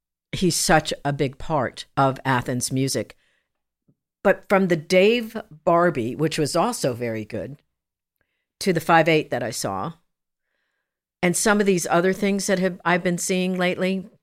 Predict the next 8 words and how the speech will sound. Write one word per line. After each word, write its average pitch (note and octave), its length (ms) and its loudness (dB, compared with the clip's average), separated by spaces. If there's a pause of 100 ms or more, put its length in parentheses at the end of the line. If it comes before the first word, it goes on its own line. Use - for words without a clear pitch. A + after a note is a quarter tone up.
(560)
that - 280 -4 (480)
bring F3 220 0
those F3 200 2
bands E3+ 360 -2
back E3+ 320 0
to F3 100 -6
the D#3+ 80 -6
forefront, F3+ 560 -2